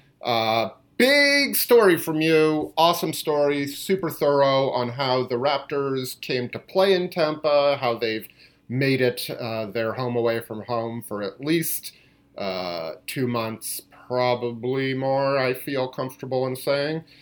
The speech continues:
Um, so what, I, I mean, when you saw, when you, you've seen so much there, what are the one or two things that stood out as, like,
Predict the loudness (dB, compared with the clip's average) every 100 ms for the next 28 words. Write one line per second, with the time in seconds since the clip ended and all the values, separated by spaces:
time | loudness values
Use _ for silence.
0 | -20 _ -4 0 2 2 0 -2 -6 -10
1 | -14 _ _ _ -20 -10 -4 -2 0 0
2 | -2 0 4 6 8 8 6 2 0 -4
3 | -6 -4 0 0 -2 -8 _ -2 0 2
4 | 0 2 2 2 -2 _ _ _ _ _
5 | _ 2 4 4 4 6 6 6 4 4
6 | 2 0 0 2 2 0 4 4 6 4
7 | 2 -4 0 0 0 0 -4 -10 _ _
8 | _ _ 0 4 6 6 4 4 4 4
9 | 2 0 0 -2 0 2 2 0 -6 -4
10 | -4 -4 -6 -2 0 0 0 -2 -8 -10
11 | -6 -4 -4 -4 -6 -6 -4 -4 -6 -12
12 | -20